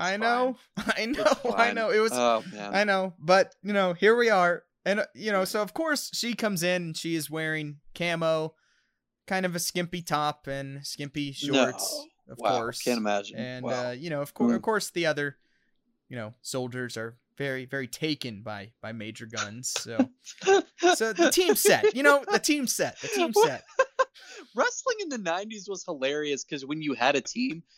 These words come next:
Speaker 2: you could just go hire a hot girl to, like, be your mascot and just
Speaker 1: That's,
Speaker 2: kinda hang out with you and dress up
Speaker 1: that's
Speaker 2: like you.
Speaker 1: definitely what this was. Um,
Speaker 2: Oh, man.
Speaker 1: again, though, as I've mentioned several times,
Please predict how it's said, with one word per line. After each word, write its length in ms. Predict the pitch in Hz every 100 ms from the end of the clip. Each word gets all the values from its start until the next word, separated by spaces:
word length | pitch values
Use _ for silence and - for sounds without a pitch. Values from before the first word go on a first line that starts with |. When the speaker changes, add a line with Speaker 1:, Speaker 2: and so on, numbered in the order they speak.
| _
Speaker 2:
you 120 | 175 185
could 120 | 185
just 180 | 185 -
go 160 | 151
hire 440 | 285 131 143 135 117
a 80 |
hot 300 | 104 131 131 _
girl 260 | 120 117 104
to, 80 | 107
like, 180 | 113 117 -
be 80 | 123
your 200 | 123 101
mascot 600 | 98 98 - 101 90 -
and 100 | 101
just 160 | 107 -
Speaker 1:
That's, 20 |
Speaker 2:
kinda 200 | 113 95
hang 260 | 110 110
out 220 | 107 107 104
with 160 | 101
you 140 | - 113
and 100 | 104
dress 340 | 170 202 190
up 60 | 220
Speaker 1:
that's 140 | -
Speaker 2:
like 180 | 98 - _
you. 180 | - -
Speaker 1:
definitely 500 | 180 196 196 196 185
what 240 | 170 175 170
this 180 | 170 214
was. 300 | 185 143 -
Um, 500 | 196 202 190 185 170
Speaker 2:
Oh, 360 | 151 143 131 110
man. 420 | 110 117 104 95 _ _ _ -
Speaker 1:
again, 320 | 208 240 254
though, 300 | 180 156 139 _ _ 175
as 160 | 196
I've 220 | 202 175
mentioned 420 | 175 202 - 160 -
several 400 | - 202 143 127
times, 480 | 123 98 - -